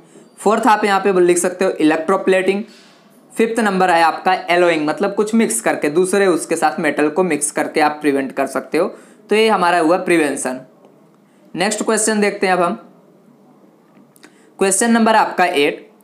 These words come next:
"Write Ohm's law and also state its S I unit।" Only आपको Ohm's law राइट करना है and उसके एस आई यूनिट्स आपको वहाँ पे बताने हैं,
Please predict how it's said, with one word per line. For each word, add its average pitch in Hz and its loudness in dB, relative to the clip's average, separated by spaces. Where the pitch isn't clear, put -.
"Write 190 2
Ohm's 180 0
law 220 2
and 202 0
also 180 2
state 165 -2
its 185 -2
S 151 0
I 156 2
unit।" 143 0
Only 220 2
आपको 214 0
Ohm's 165 -2
law 160 2
राइट 135 0
करना 170 0
है 196 -2
and 175 0
उसके 170 -2
एस 156 -2
आई 180 2
यूनिट्स 156 -2
आपको 143 -2
वहाँ 135 -2
पे 196 0
बताने 135 -2
हैं, 123 -12